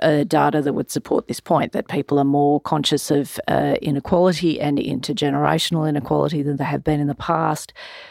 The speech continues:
The Scanlon social cohesion data is very interesting on this, about young people feel completely disengaged from the Australian project because economically they're not part of it.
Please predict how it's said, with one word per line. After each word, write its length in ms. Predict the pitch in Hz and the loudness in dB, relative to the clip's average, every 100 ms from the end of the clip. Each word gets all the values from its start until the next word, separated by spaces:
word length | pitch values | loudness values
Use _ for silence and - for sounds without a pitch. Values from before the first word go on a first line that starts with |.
| - | -4
The 100 | 143 | -2
Scanlon 560 | - 151 135 143 143 143 | 0 0 2 0 0 0
social 380 | - 139 - 147 | 0 0 0 -2
cohesion 560 | 151 147 170 175 165 | 0 4 4 4 4
data 260 | 160 156 156 | 4 2 2
is 140 | 143 | 0
very 240 | 156 151 156 | 0 2 2
interesting 400 | 151 151 - 151 | 0 -2 -2 0
on 160 | 151 | 0
this, 340 | 156 156 - - _ | 0 -2 -6 -14 _
about 300 | 151 147 139 | -2 0 2
young 160 | 170 151 | 2 0
people 340 | - 147 - | 0 -2 0
feel 240 | 143 151 147 | 0 2 2
completely 600 | 139 135 151 - - 131 | 0 0 0 0 0 0
disengaged 640 | 143 143 147 143 147 151 | 0 0 2 2 2 2
from 160 | - 151 | 0 2
the 80 | 143 | 0
Australian 440 | - 147 151 147 | 0 0 2 0
project 520 | - 175 180 185 - | 2 2 4 2 0
because 560 | - - 151 139 - - - - - | -6 0 0 0 -6 -12 -16 -16 -8
economically 640 | 147 147 151 143 143 151 | -4 0 2 4 2 2
they're 120 | 135 135 | 2 2
not 140 | 131 | 0
part 260 | - 156 185 | 0 2 2
of 80 | |
it. 160 | 214 208 | 2 0